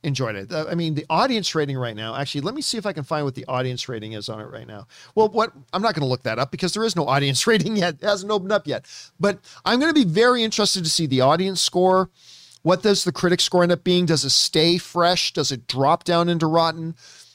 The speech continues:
All that kind of stuff. But even if it ends up disappointing,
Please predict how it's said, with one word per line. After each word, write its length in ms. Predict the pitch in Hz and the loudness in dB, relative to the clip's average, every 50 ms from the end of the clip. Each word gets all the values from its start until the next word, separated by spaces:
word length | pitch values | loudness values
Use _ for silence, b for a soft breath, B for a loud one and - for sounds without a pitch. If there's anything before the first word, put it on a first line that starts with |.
| B B | B B
All 120 | - 160 170 | 0 2 4
that 120 | 165 147 - | 4 2 0
kind 160 | - 151 147 | -4 -6 -2
of 80 | 143 | -2
stuff. 360 | - - - 190 185 160 - _ _ _ _ | -2 0 2 2 0 0 -4 _ _ _ _
But 200 | _ 214 214 208 _ _ _ _ _ _ _ _ _ _ _ _ _ _ _ _ _ _ _ _ _ - _ _ _ | _ 0 0 0 _ _ _ _ _ _ _ _ _ _ _ _ _ _ _ _ _ _ _ _ _ -20 _ _ _
even 300 | - 220 254 311 311 349 | -2 0 0 2 2 0
if 120 | 339 320 - | 0 0 -2
it 80 | 302 262 | 0 -2
ends 180 | 254 269 - | -2 -2 -2
up 140 | 233 233 170 | -4 -4 -4
disappointing, 640 | - 226 202 - 208 - - 196 190 160 120 104 | -4 -4 -2 -4 -4 -4 -6 -6 -6 -6 -8 -12